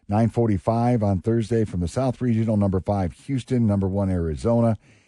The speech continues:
Then we move to Friday, seven o'clock tip.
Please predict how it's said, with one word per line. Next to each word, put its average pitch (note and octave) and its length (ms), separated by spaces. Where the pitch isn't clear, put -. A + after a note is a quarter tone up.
Then G#2+ 120
we A2 120
move G#2 200
to F2+ 100
Friday, F#2 520
seven G#2 320
o'clock G2+ 420
tip. A2 220